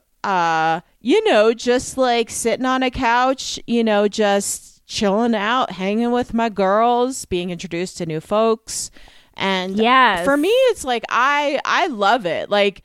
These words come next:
Speaker 1: it's like doing laundry television for me.
Speaker 2: <laughs>
Speaker 1: Just, like, fold
Speaker 2: <laughs>
Speaker 1: that laundry, have it in the background. The looks are present.
Speaker 2: Yes.
Speaker 1: Uh,
Speaker 2: The looks are there for sure. I mean, I think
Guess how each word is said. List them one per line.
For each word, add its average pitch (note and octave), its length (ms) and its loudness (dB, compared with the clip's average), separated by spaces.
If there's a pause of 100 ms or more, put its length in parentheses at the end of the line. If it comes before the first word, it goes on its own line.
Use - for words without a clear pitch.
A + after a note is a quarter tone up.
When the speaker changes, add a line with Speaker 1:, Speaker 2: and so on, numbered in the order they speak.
(140)
Speaker 1:
it's A4 200 0
like G4 280 -4
doing B3 400 0
laundry G3 640 0
television D#3+ 800 -2
for D3 240 -4
me. F3+ 640 0
Speaker 2:
<laughs> - 40 -20
Speaker 1:
Just, A#3 220 -2
like, C4 180 0
fold C4 340 6
Speaker 2:
<laughs> D#4 60 0
Speaker 1:
that D4+ 240 4
laundry, A#3+ 760 -2
have G#3 320 0
it B3+ 80 -4
in C4 140 0
the C4 100 0
background. G3 840 -2
The F#3+ 120 0
looks G3 420 -2
are A#3 160 0
present. G3+ 720 -4
Speaker 2:
Yes. F#3+ 540 -2
Speaker 1:
Uh, G3 360 6
Speaker 2:
The A#3+ 100 2
looks C#4 340 0
are D4+ 160 4
there G3+ 360 2
for G3 240 -2
sure. F3 460 0
I G3+ 120 0
mean, A#3+ 200 2
I A#3 240 0
think D4+ 460 -2